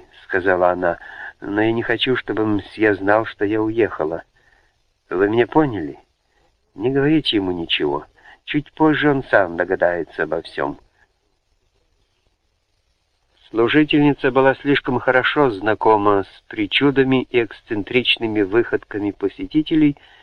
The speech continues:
чтобы спорить или хотя бы выразить удивление. "Вы можете выйти через эту дверь, мадемуазель", — посоветовала она. "Никто не заметит,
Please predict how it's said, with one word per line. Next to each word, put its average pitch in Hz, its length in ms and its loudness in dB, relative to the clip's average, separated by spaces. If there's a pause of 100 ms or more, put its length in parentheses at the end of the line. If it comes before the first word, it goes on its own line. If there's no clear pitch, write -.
(220)
чтобы 123 320 -4
спорить 131 680 0
или 90 100 -8
хотя 95 340 0
бы 98 180 -2 (380)
выразить 104 600 -2
удивление. 90 760 -6 (1200)
"Вы 98 200 2
можете 143 360 -2
выйти 139 320 2
через 123 340 -2
эту 135 200 2
дверь, 127 340 0
мадемуазель", — 92 720 -2 (220)
посоветовала 95 720 2
она. 90 280 -2 (760)
"Никто 131 260 -2
не 107 140 0
заметит, 98 580 0